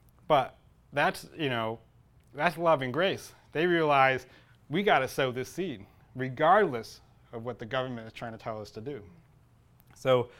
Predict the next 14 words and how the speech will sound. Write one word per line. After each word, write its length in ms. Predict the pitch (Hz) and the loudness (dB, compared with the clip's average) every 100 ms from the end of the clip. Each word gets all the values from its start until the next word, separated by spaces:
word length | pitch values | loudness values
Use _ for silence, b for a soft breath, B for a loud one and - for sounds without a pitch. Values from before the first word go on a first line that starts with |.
| B B B B B B B B B B B B B _ _ _ _ _ _ _ - - | B B B B B B B B B B B B B _ _ _ _ _ _ _ -20 0
maybe 380 | 143 196 202 185 | 6 6 6 6
I 140 | 170 | 6
haven't, 420 | 165 165 160 139 | 8 6 4 -2
um, 640 | 131 139 123 113 117 127 123 _ _ _ _ 151 | 0 2 4 2 -4 -8 -14 _ _ _ _ -12
you 120 | 135 | -8
know, 280 | 110 104 107 | -6 -8 -10
lived 240 | 135 135 123 | -4 -2 -2
long 220 | 110 110 | -4 -6
enough, 240 | 101 113 - - _ _ | -6 -8 -10 -20 _ _
you 140 | - | -10
know, 200 | 104 101 | -6 -6
seen 260 | 101 - 175 | -6 -2 0
enough 300 | 139 131 131 | 2 0 -2
that 400 | 123 117 113 - | -2 0 0 -4